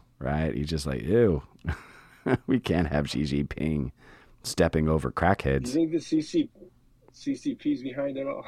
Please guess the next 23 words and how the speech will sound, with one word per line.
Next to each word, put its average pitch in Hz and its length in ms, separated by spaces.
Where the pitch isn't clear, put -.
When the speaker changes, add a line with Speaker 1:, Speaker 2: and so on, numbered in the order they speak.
Speaker 2:
<laughs> - 140
Speaker 1:
I'm - 60
not 135 80
behind 117 260
it 95 80
all. 80 120
I 78 80
think 90 180
that's 85 200
the 73 220
specific 76 640
governmental 73 400
body 69 240
he 73 140
was 69 100
trying 69 280
to 60 100
impress. 67 460
He'd 65 160
gone 69 180
to 67 60
China 69 340
recently, 64 580